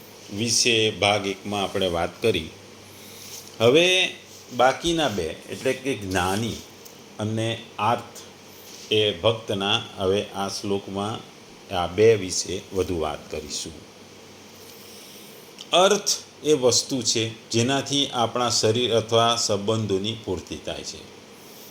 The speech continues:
તેથી અર્થ કામનાઓમાં,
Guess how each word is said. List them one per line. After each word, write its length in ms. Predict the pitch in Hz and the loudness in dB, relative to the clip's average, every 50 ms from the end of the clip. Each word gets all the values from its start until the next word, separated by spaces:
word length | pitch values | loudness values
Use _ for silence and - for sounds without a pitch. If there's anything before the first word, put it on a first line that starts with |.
| - - - - - - - | -20 -20 -20 -20 -18 -2 0
તેથી 340 | 117 117 110 110 120 127 | 0 0 2 2 2 2
અર્થ 440 | 127 - 131 131 135 - - - - - - - | 2 4 4 4 4 4 2 -6 -14 -16 -10 -4
કામનાઓમાં, 1040 | - 117 117 117 120 120 120 120 117 117 117 120 120 117 120 120 120 127 131 - | 0 2 2 2 0 0 0 0 0 2 0 0 -2 -2 -2 0 2 2 0 0